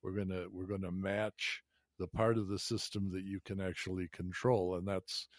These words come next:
in a sense, the, uh, the marvel of working from the breathing side.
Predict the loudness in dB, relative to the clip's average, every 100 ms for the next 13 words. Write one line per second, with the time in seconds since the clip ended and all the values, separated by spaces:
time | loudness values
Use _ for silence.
0 | -20 _ -2 0 4 4 2 -4 -2 0
1 | 0 0 0 -2 _ _ -10 -6 -2 -2
2 | 2 8 10 10 6 0 -4 _ -20 -18
3 | -4 -4 -4 -8 2 4 4 2 0 -2
4 | -2 -2 2 4 4 0 -2 -2 -2 -2